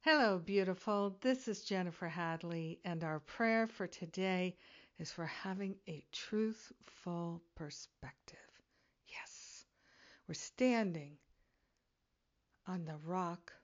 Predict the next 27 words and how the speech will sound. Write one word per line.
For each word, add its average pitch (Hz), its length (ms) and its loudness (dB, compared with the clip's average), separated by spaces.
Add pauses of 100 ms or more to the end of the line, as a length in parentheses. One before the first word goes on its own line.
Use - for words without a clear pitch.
(340)
of 165 180 -12
truth. - 600 -14 (440)
<laughs> 170 440 0 (500)
So 202 220 4
we 196 100 8
place 202 380 4
our 196 100 6
hand 180 400 4
on 170 140 0
our 165 160 2
heart, 170 580 0
grateful 190 800 0
and 180 480 0
thankful 165 580 -6 (380)
that 175 160 -2
the 180 80 -2
truth 233 480 0
is 185 180 -6
guiding 175 540 -2
us. 160 540 -10
The 185 100 -8
truth 202 400 -4
is 175 240 -6
love 175 580 2 (640)
in 185 180 0
our 165 180 -2
heart, 170 460 -4